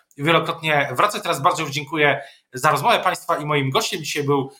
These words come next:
Dariusz Wieczorek, sekretarz, y, sekretarz klubu Lewicy w Sejmie i, y, poseł ziemi szczecińskiej. Dziękuję bardzo.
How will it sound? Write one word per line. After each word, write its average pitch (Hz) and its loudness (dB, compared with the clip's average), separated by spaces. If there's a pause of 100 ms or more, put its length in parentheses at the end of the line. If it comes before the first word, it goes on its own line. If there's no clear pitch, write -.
(140)
Dariusz 170 -2
Wieczorek, 175 -2
sekretarz, 156 -4
y, 135 2 (380)
sekretarz - -10
klubu 151 -2
Lewicy 135 0
w - -12
Sejmie 170 2 (440)
i, 254 -2
y, 151 0
poseł 156 -2
ziemi 143 0
szczecińskiej. 151 -4
Dziękuję 139 0
bardzo. 147 2